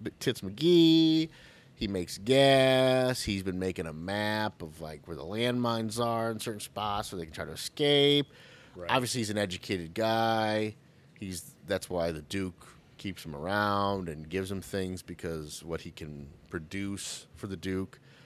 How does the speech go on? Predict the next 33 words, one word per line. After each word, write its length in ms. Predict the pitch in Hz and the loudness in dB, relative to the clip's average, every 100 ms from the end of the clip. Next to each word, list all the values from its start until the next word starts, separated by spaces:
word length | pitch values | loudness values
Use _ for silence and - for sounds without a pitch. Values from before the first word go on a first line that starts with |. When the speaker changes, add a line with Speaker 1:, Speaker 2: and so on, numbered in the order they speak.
| - - | -20 -12
Speaker 1:
So 140 | 104 | -8
the 40 | 92 | 0
Duke's 280 | 117 104 | 0 0
got, 320 | - 107 98 - - | 4 6 4 0 -10
I 60 | 104 | -2
guess, 200 | 107 - | -2 -2
he's 80 | - | 0
got 180 | 135 | 0
it 40 | 127 | 2
going 220 | 101 90 | -2 -4
on. 220 | 76 76 80 | -6 -8 -10
He's 140 | 80 | -8
got 220 | - 78 - | -6 -6 -2
gas, 480 | 90 92 87 87 | 0 0 0 -4
he's 100 | 80 | -8
got 200 | 73 57 | -12 -12
men, 400 | 73 90 87 82 | -6 -4 -4 -6
he's 140 | 80 69 | -8 -12
got 240 | - - - - _ _ - - _ _ - - | -14 -16 -18 -20 _ _ -20 -20 _ _ -20 -2
weapons, 460 | 101 104 95 87 | 2 2 0 -4
so 180 | - 87 | -4 -4
to 80 | 73 | -4
speak. 600 | - 98 80 71 - - | -10 -6 -6 -8 -16 -14
He's 120 | 85 | -10
got 120 | 78 - | -10 -12
the 80 | |
president, 600 | - 120 123 92 85 104 - - _ - | 0 4 4 2 -2 -2 -4 -20 _ -14
and 160 | 85 80 | -10 -8
now 180 | 78 78 | -8 -8
his 140 | 85 | -10
plan 340 | - 82 80 82 | -10 -8 -6 -6
is 160 | 80 | -8
to, 400 | - 85 78 78 | -8 -6 -6 -8